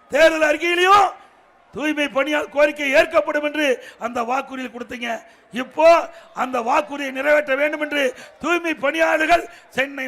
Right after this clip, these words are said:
மாநகராட்சியிலே போராட்டம் நடத்தி கொண்டிருக்கின்றார்கள். இப்பொழுது அதை ஸ்டாலின் கண்டுகொள்ளவில்லை. ஒருவர் கண்ணீரோடு வலைதளத்தில் அந்த செய்தி வெளியிட்டிருக்கிறாங்க. இப்படிப்பட்ட அரசாங்கம் இருக்கின்றது.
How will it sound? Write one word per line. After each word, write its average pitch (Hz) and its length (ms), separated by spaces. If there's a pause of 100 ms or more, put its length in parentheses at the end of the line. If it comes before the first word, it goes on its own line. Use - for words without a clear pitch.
மாநகராட்சியிலே 247 640
போராட்டம் 254 400
நடத்தி 240 180
கொண்டிருக்கின்றார்கள். 233 640 (380)
இப்பொழுது 330 400 (680)
அதை 185 140 (100)
ஸ்டாலின் 262 500
கண்டுகொள்ளவில்லை. 240 680 (600)
ஒருவர் 311 400 (300)
கண்ணீரோடு 339 640 (460)
வலைதளத்தில் 302 640 (380)
அந்த 240 140 (120)
செய்தி 277 280
வெளியிட்டிருக்கிறாங்க. 247 600 (540)
இப்படிப்பட்ட 285 420 (120)
அரசாங்கம் 302 680 (320)
இருக்கின்றது. 294 500